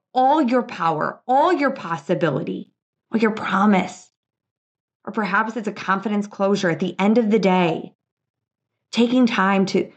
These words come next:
to put pen to paper and focusing on what went well that day, what you're proud of achieving,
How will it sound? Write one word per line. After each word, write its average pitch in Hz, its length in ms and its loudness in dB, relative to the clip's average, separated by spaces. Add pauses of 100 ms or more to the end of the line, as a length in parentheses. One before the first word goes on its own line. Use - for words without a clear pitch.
(140)
to 226 100 2
put 247 240 -2
pen 240 280 2
to 254 120 2
paper 208 580 0 (720)
and 233 140 2
focusing 254 440 2
on 208 160 4
what 196 260 -2
went 247 240 0
well 190 280 2
that 196 180 0
day, 180 380 -4 (920)
what 226 180 0
you're 247 120 2
proud 202 420 0
of 214 80 2
achieving, - 760 -4